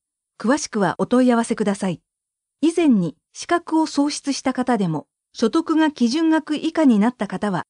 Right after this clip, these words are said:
申請できる場合があります。また、後期高齢者医療制度被保険者証をお持ちで、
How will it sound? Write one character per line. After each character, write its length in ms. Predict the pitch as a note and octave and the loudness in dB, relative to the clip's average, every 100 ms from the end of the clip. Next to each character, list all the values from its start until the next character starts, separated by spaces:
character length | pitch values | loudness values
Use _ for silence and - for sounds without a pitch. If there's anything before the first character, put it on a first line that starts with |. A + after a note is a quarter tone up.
| _ | _
申 240 | - C#4+ | 2 2
請 220 | D4+ D4+ | 4 0
で 120 | C4+ C4 | 0 0
き 100 | C#4 | 0
る 100 | G3 | 2
場 160 | F#3 | 2
合 100 | A3+ | 2
が 200 | A3 G#3+ | 2 2
あ 40 | G3 | 0
り 120 | F3+ | -2
ま 120 | E3 | -4
す。 220 | - - _ _ _ | -6 -12 _ _ _
ま 100 | F#3 | -8
た、 180 | F#3+ F#3+ _ _ _ | -4 -6 _ _ _
後 200 | F#4 F#4 | 2 2
期 140 | C4 | 0
高 220 | A3 C4 C4 | 0 4 4
齢 160 | B3+ | 4
者 140 | A#3 F#3 | 2 0
医 80 | |
療 180 | F#3 B3 | 2 2
制 260 | B3+ B3+ G#3+ | 2 0 2
度 180 | E3+ - | 0 -4
被 140 | - E4 | -6 -2
保 120 | D#4+ | -2
険 220 | D#4 D#4 | 0 0
者 160 | D4 C#4+ | 0 -2
証 320 | C#4+ C#4 C4 | 0 2 2
を 60 | A#3+ | 2
お 60 | G3 | 0
持 140 | A3 | 0
ち 160 | A3 G3+ | 0 -2
で、 180 | F#3+ | -2